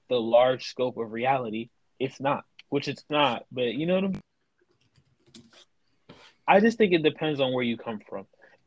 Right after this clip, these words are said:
If I'm thinking on the scale of somebody or a kid who is Instagram famous and exposed to a lot of these things, or, you know what I'm saying, they're exposed to a lot more spectrums of reality and different,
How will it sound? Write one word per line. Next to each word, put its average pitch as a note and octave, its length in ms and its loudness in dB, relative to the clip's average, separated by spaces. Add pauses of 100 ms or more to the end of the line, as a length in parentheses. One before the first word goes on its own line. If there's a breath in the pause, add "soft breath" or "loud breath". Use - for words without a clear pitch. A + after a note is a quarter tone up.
(400)
If F3 220 2
I'm A3 240 2
thinking F#3+ 340 -2
on D#3+ 100 0
the C#3+ 80 -4
scale D3 460 2
of A#2+ 300 -4 (560)
somebody C3+ 760 -2
or A2+ 200 -2
a A2 40 -2
kid D3 320 0
who B2 400 -6 (100)
is A#2+ 200 -6
Instagram C3+ 560 -4
famous B2 380 -6
and A#2 120 -4
exposed C#3 560 2
to C#3 80 -4
a A#2+ 140 0
lot A2+ 140 4
of A2 60 -2
these G#2+ 220 -4
things, G#2+ 400 -4
or, G2 260 -4 (220 loud breath)
you C3+ 120 -4
know D3 80 4
what D3+ 80 2
I'm C#3+ 60 -6
saying, D3+ 220 2
they're B2+ 140 2
exposed D3 560 4
to D3+ 60 0
a A#2+ 120 2 (100)
lot C3+ 200 2
more C3 160 -2
spectrums C3+ 520 -2
of A#2 120 -4
reality A#2+ 600 -2 (420 soft breath)
and A2+ 200 -2
different, B2+ 480 0